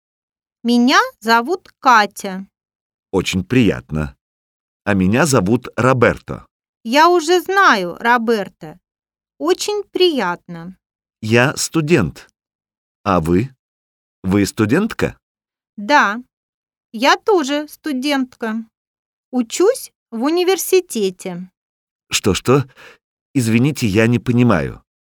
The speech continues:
Speaker 2: Катя, я хорошо говорю по-английски. Я знаю английский язык.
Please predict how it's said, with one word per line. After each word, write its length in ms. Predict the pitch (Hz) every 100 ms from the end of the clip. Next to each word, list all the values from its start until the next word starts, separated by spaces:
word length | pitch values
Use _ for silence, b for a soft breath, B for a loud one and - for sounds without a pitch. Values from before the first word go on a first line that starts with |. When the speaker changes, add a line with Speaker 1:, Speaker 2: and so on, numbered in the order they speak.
| _ _ _ _ _ _ _ _ _ -
Speaker 2:
Катя, 520 | 160 147 - 71 64 _ _ b
я 260 | 98 135 139
хорошо 440 | 127 123 120 143
говорю 320 | 107 104 113
по-английски. 840 | - 117 127 123 147 - - 60 - _ _ _ _ _ _ 110
Я 140 | 104
знаю 380 | 87 95 95 104
английский 540 | 120 123 151 - -
язык. 460 | 82 82 80 -